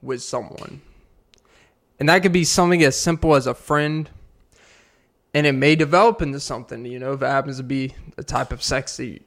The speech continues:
you know, the opposite sex that you're into, it may or may not, I don't know. But when you're around someone enough, you actually start to, you actually start to see people for more of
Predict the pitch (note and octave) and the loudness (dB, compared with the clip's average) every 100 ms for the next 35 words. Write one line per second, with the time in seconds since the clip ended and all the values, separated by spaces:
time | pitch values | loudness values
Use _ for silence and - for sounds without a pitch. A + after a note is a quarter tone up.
0 | _ B2+ G#2+ G2 C#3 A2 A#2+ B2 - B2 | _ -14 -12 -12 -10 -4 -4 -6 -10 -8
1 | - B2+ - B2 B2+ C3+ C3 C#3 C#3 D3 | -6 -6 -6 -4 -2 -2 -2 0 2 2
2 | C3 C3 C3 C3 C3 C#3 D3 - C3 B2 | 2 0 0 -2 -2 2 2 2 -4 -4
3 | B2+ D3+ D#3 - - - _ _ _ _ | -2 -2 -2 -8 -20 -20 _ _ _ _
4 | _ _ _ _ _ - D3 F3 F3+ F3 | _ _ _ _ _ 2 6 8 8 8
5 | D3 D#3+ F3+ F#3 - E3+ D3 C3+ C3 C3 | 8 8 8 4 2 2 4 4 4 4
6 | B2+ - C#3 - C3+ D3 - D#3+ D3 C3+ | 2 0 0 2 4 4 2 2 2 2
7 | - C3 C#3 - D3 C3 C3 B2+ B2+ - | 2 4 4 2 0 2 0 -4 -8 -14
8 | - - - - - _ _ _ _ _ | -14 -16 -20 -20 -20 _ _ _ _ _
9 | _ _ _ _ _ _ _ _ _ _ | _ _ _ _ _ _ _ _ _ _
10 | - D#3+ E3+ G3+ - G#3+ - F#3 E3+ - | 0 6 8 6 4 0 4 4 4 2
11 | - _ _ _ _ - D3+ C3+ C3 - | -10 _ _ _ _ -4 0 2 0 0
12 | - F#3+ A#3 A#3 G#3+ - D3 - B2 B2 | 2 4 6 4 2 2 2 2 2 2
13 | B2 - - C#3 C#3 D3+ F3 F3+ - C#3 | 0 -4 0 2 4 6 8 6 6 4
14 | C3+ B2+ - | 4 2 -8